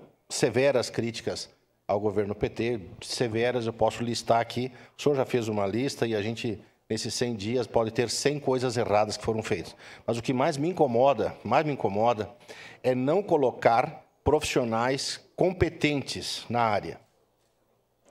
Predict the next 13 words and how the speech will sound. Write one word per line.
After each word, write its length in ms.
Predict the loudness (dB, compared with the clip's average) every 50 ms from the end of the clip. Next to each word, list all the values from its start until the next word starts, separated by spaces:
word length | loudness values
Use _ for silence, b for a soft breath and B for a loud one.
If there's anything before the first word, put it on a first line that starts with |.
| _ -20 -20 _ _ _ -6
Eh, 520 | -2 0 2 4 4 4 2 2 0 0 0
eh, 100 | 0 0
não, 320 | 0 0 0 0 0 0
não, 200 | 0 0 0 0
não 260 | 0 0 2 2 0 -2
consigo 800 | -2 -4 -4 -2 -2 -4 -2 0 2 2 2 2 0 0 0 2
aceitar 800 | 2 2 2 0 -2 -2 0 4 4 4 4 4 0 -4 B B B B B B B B
o 320 | -4 -2 -2 0 2 4
Haddad 600 | 2 4 6 6 6 6 6 4 2 -2 -8 -8 -8 -8
ser 440 | -8 -6 -4 -2 0 0 0 0
ministro 480 | -2 -2 -2 -2 0 -2 -2 -2 -4 -2
da 80 | -2 -2
Economia. 500 | -2 -2 -2 -2 -2 -2 -2 -4 -8